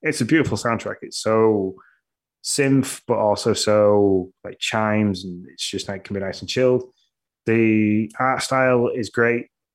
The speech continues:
I, I absolutely adore the art style. It's very Wind Waker. Uh, the camera angles that annoyed me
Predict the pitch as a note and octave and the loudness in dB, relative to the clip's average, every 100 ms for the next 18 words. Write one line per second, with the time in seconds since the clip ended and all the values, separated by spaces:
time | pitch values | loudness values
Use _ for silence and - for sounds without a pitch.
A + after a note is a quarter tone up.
0 | - A2 - F#2+ G#2+ G#2 G#2 - G#2 G#2 | -10 -10 -10 -10 -8 -8 -8 -2 0 2
1 | G2+ G2 F#2 F#2 _ A2 - - G#2 A2 | 2 0 -2 -8 _ -20 -20 -20 -6 0
2 | A2 G#2 F#2+ G2+ - - F#2 F#2 F2 _ | 0 2 0 0 -4 -4 -2 -4 -6 _
3 | - - G#2+ G#2 G2 A2 G#2+ G#2 G2+ G2+ | -18 -8 -2 0 2 0 0 0 0 0
4 | G#2+ G#2 - _ _ _ _ _ G2 F#2+ | 2 2 0 _ _ _ _ _ -4 -4
5 | F#2+ - C3 B2 A#2 A#2 A2+ A2 - A2+ | -4 -4 0 2 2 2 2 2 2 0
6 | - A2+ G#2 G#2+ A2+ A2 A2 G#2 | 0 -2 0 2 2 2 0 -2